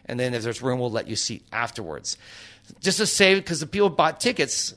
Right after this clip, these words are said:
we wanted them to have first dibs on seats. Well, the room is full, is not fully set up on Sunday morning. And I was told, "Don't worry about it. They're gonna set it up while you're working on the pre-program practicing." So that's fine. And we get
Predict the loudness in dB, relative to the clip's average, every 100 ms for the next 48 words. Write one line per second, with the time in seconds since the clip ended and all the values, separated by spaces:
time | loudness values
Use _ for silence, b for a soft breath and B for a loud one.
0 | -6 -4 2 4 4 2 0 0 4 4
1 | 4 -2 -2 0 4 4 2 -2 2 2
2 | 0 -6 B B B 8 12 12 8 -2
3 | -6 4 8 10 8 6 -8 _ _ _
4 | -2 -2 -2 0 0 2 4 4 4 2
5 | 2 2 2 4 4 4 2 0 0 -2
6 | 0 0 0 2 0 2 0 2 4 4
7 | 2 0 0 -2 0 2 4 4 4 4
8 | 4 2 -4 -6 -6 -6 -4 -6 -10 _
9 | -8 -8 -8 -6 -2 0 0 -4 -6 B
10 | B 0 2 2 0 -2 -2 -2 2 2
11 | 0 -4 -6 -2 0 0 -2 -6 B B
12 | -2 0 4 2